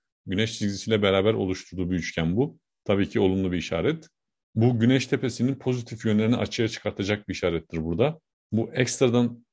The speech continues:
şanslı ve parlak bir durumdur kendisi için. Bu Güneş çizgisi nitelikleri kendisini her şeye rağmen güler yüzlü ve mutlu kılacaktır. Ve dışarıdan çok dikkat çekici, çekici bir yapıya da sahip olacaktır.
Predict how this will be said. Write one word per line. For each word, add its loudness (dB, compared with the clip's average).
şanslı -2
ve 2
parlak 2
bir -6
durumdur -2
kendisi -6
için. -4
Bu 0
Güneş 2
çizgisi -4
nitelikleri 0
kendisini -2
her 0
şeye 0
rağmen -2
güler 0
yüzlü -2
ve 0
mutlu -4
kılacaktır. 0
Ve 4
dışarıdan 2
çok -4
dikkat -2
çekici, -4
çekici 0
bir 6
yapıya 4
da 0
sahip 0
olacaktır. -2